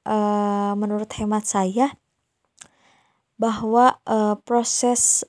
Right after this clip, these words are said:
eh, meniru apa yang sudah dihasilkan orang lain itu boleh, asalkan ada izin dari orang lain. Namun, eh, waktu itu ada rekan saya yang mengatakan bahwa,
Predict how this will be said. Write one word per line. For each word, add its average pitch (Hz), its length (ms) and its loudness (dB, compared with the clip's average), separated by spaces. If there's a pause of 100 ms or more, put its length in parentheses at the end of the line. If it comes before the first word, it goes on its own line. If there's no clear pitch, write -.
eh, 214 220 2
meniru 208 580 0
apa 214 320 0
yang 214 160 0
sudah 208 240 -2
dihasilkan 208 480 -4
orang 208 240 -2
lain 196 240 0
itu 190 380 -2 (500)
boleh, 214 480 6 (100)
asalkan 208 540 0
ada 214 160 0
izin 226 420 -2
dari 202 220 0
orang 220 240 0
lain. 240 400 2 (320)
Namun, 233 480 2 (480)
eh, 208 760 2 (180)
waktu 220 480 -2
itu 269 160 2
ada 233 480 4
rekan 226 400 0
saya 208 320 2
yang 226 160 -2
mengatakan 214 560 -2
bahwa, 214 400 -2